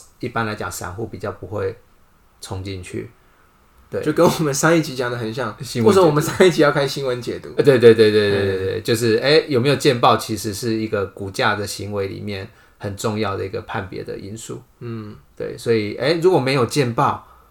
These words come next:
Speaker 1: 那这些融资跳进去买，它就比较不是一般的融资。
Speaker 2: 不好，就不是不好的融资了。
Speaker 1: 对，对，对，对，对，对，对。
Speaker 2: 哦。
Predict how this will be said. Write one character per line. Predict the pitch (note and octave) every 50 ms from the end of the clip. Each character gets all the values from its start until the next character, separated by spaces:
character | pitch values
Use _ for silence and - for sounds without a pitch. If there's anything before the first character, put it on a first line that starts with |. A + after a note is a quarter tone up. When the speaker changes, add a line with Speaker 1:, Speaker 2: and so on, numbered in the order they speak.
| _ _ _ _ _
Speaker 1:
那 | - E3 D3+
这 | D3 - D3+
些 | - C#3+ C#3 C#3 C#3 - - - _ _ -
融 | - A2+ A#2+ B2+
资 | A#2+ - C3+ B2+
跳 | B2 - D3+ C#3
进 | A#2 B2 B2
去 | A#2 - C#3
买， | A#2 G#2+ G#2 - - - -
它 | - C3
就 | B2+ - C#3+ B2+ A#2+ - _ _ -
比 | A2 F#2+
较 | - - C3 A#2
不 | - - G#2
是 | F#2 - - A2+ G2+ G#2+ - _ _ _ _ _ _ _ _ _
一 | - A2+
般 | A2 G#2+ G2 G2
的 | G2+
融 | G#2 G2 -
资。 | - -
Speaker 2:
不 |
好， |
就 |
不 | C#3+ C#3
是 | - C#3
不 | - - C3
好 | A#2 A2+ G#2+
的 | G2+ G2+
融 | G2 G2 G#2 G2+
资 | - - A2
了。 | G2+ G2 - _ -
Speaker 1:
对， | - A2
对， | G2 - G2+ F#2+
对， | - G2 F#2
对， | - G2 G2
对， | F#2+ - - -
对， | - - - -
对。 | - A2+
Speaker 2:
哦。 | G#2+ A2+ A2 A#2+ A#2+ B2